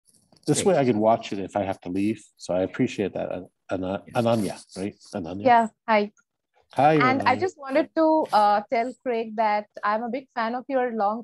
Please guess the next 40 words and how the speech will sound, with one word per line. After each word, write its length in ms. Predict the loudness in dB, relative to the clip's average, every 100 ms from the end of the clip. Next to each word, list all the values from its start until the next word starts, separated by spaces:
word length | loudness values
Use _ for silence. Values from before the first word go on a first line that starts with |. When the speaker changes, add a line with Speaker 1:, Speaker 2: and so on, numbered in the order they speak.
| -8
Speaker 3:
emails. 640 | -6 -4 -6 -8 -12 -18 -8 -2
I 120 | 0
mean, 200 | 2 2
every 260 | 0 0 2
day 100 | 4
I'm 140 | 4
literally 340 | 2 2 -2
waking 360 | 0 -2 -2 -2
up, 140 | -2 -4 -12 -20 -16
<laughs> 300 | -16 -10 -4
reading 420 | 2 4 4 4
your 180 | 4 4 2
emails, 400 | 0 -2 -4 -8 -8
which 160 | -6 0
are, 120 | 0 2
like, 220 | -2 -4 _ _ _ -20 -20 _
<laughs> 540 | 0 2 4 4 0 2
full 200 | 2 4
of 140 | 2 4
all 200 | 2 2
the 100 | -2
details, 720 | -4 -4 -4 -4 -4 -8 _
and 180 | -6 -4 -2 -4 -8 _ _ _ _ _ 0
I 60 | 0
appreciate 640 | 2 -4 -4 -2 -2 0
it. 180 | -2 -2 _
Yeah, 220 | 0 0 -2 -2
they're 160 | -2
really 220 | 0 -2
good. 260 | -2 -4 -4 -10 _ -20 -20 _ _
Speaker 1:
Well, 140 | -2 2
thank 360 | 2 2 -2
you. 120 | -6
That's 220 | -4 -6 -4
very 160 | -2
nice 240 | 0 -2 -4
of 60 |
you 60 | -6
to 80 | -4
say. 180 | -6